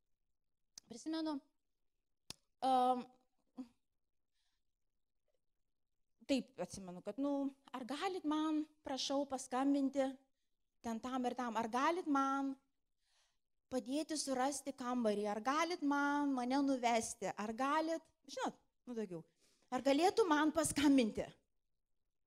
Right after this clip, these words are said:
Ir aš žiūriu, galvoju, "Galėčiau."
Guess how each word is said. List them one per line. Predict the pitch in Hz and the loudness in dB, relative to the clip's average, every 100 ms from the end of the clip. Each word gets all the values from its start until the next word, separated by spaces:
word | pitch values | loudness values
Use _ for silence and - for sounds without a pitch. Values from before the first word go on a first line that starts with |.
| _ _ _ _ _ _ _ _ _ _ _ - | _ _ _ _ _ _ _ _ _ _ _ 0
Ir | 254 254 | 4 4
aš | 254 302 | 2 -2
žiūriu, | 320 359 285 | -2 -2 2
galvoju, | 269 220 214 190 | 2 2 0 2
"Galėčiau." | 311 427 679 - - | 8 10 10 10 0